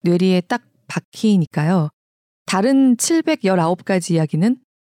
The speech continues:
나에게는 그만큼 강렬하게 남을 수는 없습니다. 결국 한 사람에게는 하나의 이야기가 가장 뚜렷하게 남을 수밖에 없긴 할 것 같아요. 그래서 제가 뭐 스포일하진 않겠지만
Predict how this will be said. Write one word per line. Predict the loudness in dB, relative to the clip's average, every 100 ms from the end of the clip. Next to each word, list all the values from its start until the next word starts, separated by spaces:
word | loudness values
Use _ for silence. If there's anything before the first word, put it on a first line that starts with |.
| _ _
나에게는 | -4 -2 -2 0 0 0 -4
그만큼 | -2 0 0 0 -4
강렬하게 | -4 -2 0 0 -2
남을 | -4
수는 | -4 -6 -6
없습니다. | -8 -10 -10 -12 -14 _ _ _ _
결국 | -4 0 -2 -2
한 | -4
사람에게는 | -2 0 0 2 2 0 -2 _
하나의 | -14 -8 -4 -2 -2
이야기가 | -2 -4 -6 -8 -8 _ _ -8
가장 | -4 -4 -2
뚜렷하게 | -4 -2 -4 -4
남을 | -2 -4
수밖에 | -4 -10 _ -8 -6
없긴 | -8 -10 -6 -4
할 | -2
것 | -4 -6
같아요. | -8 -10 -10 -12 _ _ _ _ _ _ _
그래서 | -8 -4
제가 | -2 -2 -2 -8 _ _ _ -16
뭐 | -12
스포일하진 | -4 0 0 0 -2
않겠지만 | -2 -6 -4 -2 0 -2